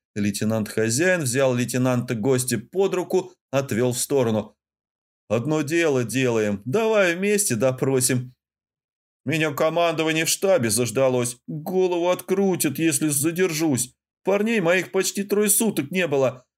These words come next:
думали безвозвратные. Хочешь, едем с нами, послушаешь». Пэньша Федюнин из их полка чувствовал себя на высоте.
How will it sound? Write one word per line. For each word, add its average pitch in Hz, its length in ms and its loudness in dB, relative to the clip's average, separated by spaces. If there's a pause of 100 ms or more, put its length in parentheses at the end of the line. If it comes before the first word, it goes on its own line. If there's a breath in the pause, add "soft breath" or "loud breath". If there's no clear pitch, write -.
думали 185 420 0
безвозвратные. 165 1300 0 (460)
Хочешь, 254 520 0 (220)
едем 185 420 0
с - 120 0
нами, 147 460 2
послушаешь». 196 1040 0 (1040)
Пэньша 107 420 -2
Федюнин 127 840 0
из 135 220 -2
их 127 180 -2
полка 131 440 0
чувствовал 143 600 -2
себя 120 360 2
на 117 100 0
высоте. 127 720 0